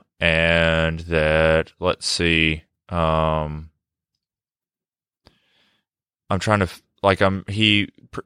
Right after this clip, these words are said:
sent me a pretty big email and says, "This probably shouldn't all be talked about on the air," 'cause it was his personal experience with, like, the, uh,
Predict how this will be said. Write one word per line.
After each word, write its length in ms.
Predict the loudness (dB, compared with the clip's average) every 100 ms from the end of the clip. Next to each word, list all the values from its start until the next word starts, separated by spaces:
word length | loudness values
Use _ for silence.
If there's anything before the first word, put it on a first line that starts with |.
| -8
sent 240 | 0 2
me 60 | 2
a 60 |
pretty 200 | 2 2
big 160 | 4 4
email 300 | 2 2 2
and 80 | 2
says, 260 | 2 2
"This 160 | 0 -2
probably 300 | -2 -2 0
shouldn't 340 | -2 -4 -4 -6
all 400 | -2 0 0 -2
be 560 | -2 0 0 0 -4 -10 -6
talked 220 | -2 0
about 180 | 0 0
on 100 | 0
the 100 | 0
air," 300 | 0 2 -2
'cause 160 | -2 -2
it 80 | -2
was 120 | -2
his 140 | -4
personal 440 | -2 0 0 -2 -4
experience 560 | -4 -2 2 2 0
with, 220 | -4 -4 0
like, 260 | 0 0
the, 360 | -2 0 2 2
uh, 500 | 2 0 0 -2 -6